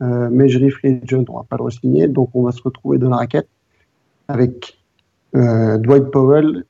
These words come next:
en quatre, sortie de banc très bien, mais titulaire, ça va, ça va être trop juste. Et avec, euh, évidemment, euh, monsieur Dirk Nowitzki, mais ça va commencer à être un petit peu limite.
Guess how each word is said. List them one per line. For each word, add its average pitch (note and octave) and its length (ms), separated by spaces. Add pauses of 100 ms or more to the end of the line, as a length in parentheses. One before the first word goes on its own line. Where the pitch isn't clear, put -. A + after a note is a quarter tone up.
en A#2+ 100
quatre, - 500 (180)
sortie A#2+ 320
de B2 60
banc C3 180
très B2+ 200
bien, C3+ 280
mais A2+ 300
titulaire, B2+ 480
ça - 120
va, A#2+ 240 (140)
ça - 220 (200)
va A#2+ 60
être B2+ 60
trop - 160
juste. D#3 340 (800)
Et D#3+ 200
avec, C3+ 380
euh, A#2+ 260
évidemment, A#2+ 580
euh, - 40 (140)
monsieur C3 540
Dirk B2+ 280
Nowitzki, B2 480
mais D#3 400
ça - 180 (180)
va C#2 180
commencer C3 380
à - 40
être - 180
un B2 40
petit A#2+ 160
peu C#3 140
limite. A#2+ 300